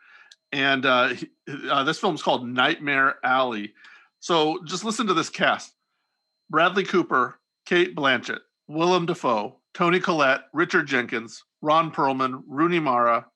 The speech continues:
David Strathairn. That is just, man, that's a, that's a murderer's row of,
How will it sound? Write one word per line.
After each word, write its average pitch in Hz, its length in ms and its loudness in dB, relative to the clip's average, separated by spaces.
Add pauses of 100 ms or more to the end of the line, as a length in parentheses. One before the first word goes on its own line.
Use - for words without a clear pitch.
David 139 260 0
Strathairn. 117 540 -4 (640)
That 180 200 4
is 151 200 0
just, - 480 -6 (400)
man, 160 260 0
that's 175 200 -2
a, 135 140 2
that's 139 260 -4
a 175 60 2
murderer's 139 460 2
row 135 380 2
of, 110 220 -8